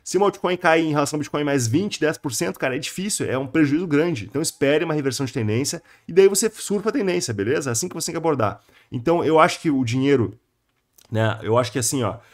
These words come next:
você fica de olho no Ethereum. Primeiro o dinheiro do, do Bitcoin vai pro Ethereum, vai pra Solana, vai pra B N B, vai pra X R P, tá? Dogecoin também. Nessas altcoins tem que se olhar sempre para B T C, tá? Se a gente voltar aqui, o, na, na X R P,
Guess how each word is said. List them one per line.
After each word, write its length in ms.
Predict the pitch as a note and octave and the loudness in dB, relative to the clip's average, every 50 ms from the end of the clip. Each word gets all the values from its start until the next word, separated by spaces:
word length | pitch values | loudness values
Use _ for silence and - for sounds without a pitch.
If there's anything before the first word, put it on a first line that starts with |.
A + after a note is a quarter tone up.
| _ _ _ | _ _ _
você 200 | - A2+ A2+ C#3+ | -4 -2 -2 0
fica 120 | D3 D#3+ | 0 2
de 80 | C#3+ C3 | 2 4
olho 120 | C#3 C#3 | 4 4
no 60 | C3+ | 2
Ethereum. 480 | C3 B2+ - C3+ C3 C#3 C#3 C#3 C3+ A#2+ - _ _ - | 0 0 0 2 4 4 4 2 0 -4 -8 _ _ -4
Primeiro 320 | - C3+ D3 E3+ G#3 G#3+ | 0 4 8 8 8 8
o 20 | G3+ | 6
dinheiro 380 | C#3+ C#3+ D3 C#3+ D3 D3 C#3 | 2 0 2 4 4 4 4
do, 100 | B2+ B2+ | 2 0
do 280 | A#2+ A2+ B2+ B2 A#2 A#2+ | 0 -2 -2 -2 -2 -2
Bitcoin 340 | B2 B2+ B2 - C#3+ B2+ B2 | -2 -2 -2 -2 -4 -2 0
vai 180 | A#2 B2 B2+ | 2 2 0
pro 160 | A#2+ - B2+ | 0 0 -2
Ethereum, 480 | A2 G#2 G#2+ - A#2+ A#2+ B2 B2+ B2+ B2 | -2 -2 -2 0 0 0 2 0 0 -2
vai 200 | A2+ G#2+ A2+ B2 | 0 0 -2 -2
pra 160 | A#2+ - A#2+ | -2 -4 -4
Solana, 560 | - - A#2 G#2 G#2 A2 A2+ A#2+ A#2+ A#2+ A2+ | -4 -2 -2 0 0 0 -2 -2 -2 -2 -4
vai 180 | G#2 G#2+ A2+ B2 | -2 -2 -4 -4
pra 160 | A#2+ B2 A#2+ | -2 -2 -2
B 200 | A2 G#2+ A2+ A2 | -2 0 0 0
N 120 | G#2+ G#2+ G2 | 0 -2 -2
B, 460 | F2+ G#2+ A2 A#2 A#2+ A#2+ A#2+ A#2+ A#2 _ _ _ _ _ - | -2 -2 0 0 0 0 0 -2 -6 _ _ _ _ _ -2
vai 180 | A2 A#2 C3 | 0 0 0
pra 140 | C3+ C#3 B2 | 0 0 -2
X 220 | A2 - - B2+ A#2 | -2 -2 -2 0 2
R 180 | B2+ A2+ G2+ | 2 2 2
P, 460 | A2+ - A#2 A2+ A#2+ A#2+ B2 B2 A#2+ - _ _ _ _ _ | 0 2 2 4 4 4 2 0 -4 -10 _ _ _ _ _
tá? 140 | - G#2 G#2 | -6 -4 -4
Dogecoin 720 | A2 G#2+ A2 B2 C#3 D3 D3 C3+ A#2 A2+ - A#2+ A#2+ A#2+ B2 | -2 2 4 6 6 6 4 4 0 -4 -4 -2 -2 -2 -2
também. 300 | A#2+ A#2 G#2+ G#2+ A2+ B2 | -2 -2 -2 0 0 0
Nessas 240 | B2+ C#3 D#3+ - - | 0 -2 -2 -2 -2
altcoins 320 | D3+ C#3+ - D3+ C#3+ C#3 | -2 -2 -2 -4 -4 -4
tem 100 | - C#3 | -4 -8
que 60 | A#2 | -6
se 60 | - D3 | -4 -2
olhar 200 | B2+ B2 B2 B2+ | -2 0 0 -2
sempre 360 | - - D3 C#3+ - D3+ C3 | -2 -2 -4 -4 -2 -4 -4
para 220 | A2+ - B2 A#2+ | -2 -2 -2 -2
B 140 | B2 A#2 B2 | -2 -4 -4
T 140 | A#2+ C3+ C3 | -4 -4 -4
C, 320 | A2+ - - G#2+ F#2+ - - _ _ _ _ | -4 -2 -2 -4 -4 -6 -10 _ _ _ _
tá? 160 | - F#2 G2 G#2 | -6 -6 -4 -4
Se 100 | G#2+ C#3 | -2 -4
a 20 | |
gente 80 | D3 D3+ | -2 0
voltar 280 | E3+ F3 D3+ D#3 D#3+ D3 | 0 0 0 2 0 -2
aqui, 200 | D3 - - C#3+ | 0 0 0 0
o, 360 | C#3 C3 - G#2+ A2 F2+ D2 | 0 0 -2 -4 -6 -4 -4
na, 160 | A#2+ B2+ - | -4 -6 -6
na 180 | - A#2 B2+ B2 | -4 -4 -4 -2
X 120 | A#2 - | -2 0
R 100 | C#3+ C#3 | 0 0
P, 300 | C3+ C3+ B2+ G2+ F#2+ - | 0 0 0 -2 -2 -4